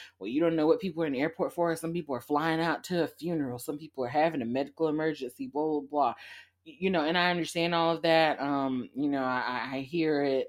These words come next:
I affirm it. But it, to me, it's still excuses. You know what I'm saying? Like, you flying out for a funeral has <laughs> nothing to do with you having on a bonnet. Um, but I think all of that is just kind of a cover up because nobody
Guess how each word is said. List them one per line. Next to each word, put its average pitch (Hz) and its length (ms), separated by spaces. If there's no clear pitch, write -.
I 135 180
affirm 139 480
it. 120 260
But 147 260
it, 151 200
to 175 100
me, 185 180
it's 196 100
still 151 200
excuses. - 640
You 151 160
know 151 120
what 139 80
I'm 143 120
saying? 143 360
Like, 123 280
you 196 240
flying 165 480
out 143 560
for 165 220
a 143 60
funeral 147 500
has 151 200
<laughs> - 0
nothing 180 240
to - 160
do 170 180
with 156 180
you 147 160
having 123 260
on 107 160
a - 60
bonnet. 110 400
Um, 135 480
but 123 100
I 143 80
think 156 260
all 139 160
of 127 100
that 131 160
is 131 120
just 135 200
kind 147 180
of 127 80
a 127 80
cover 214 460
up 123 240
because - 360
nobody 403 320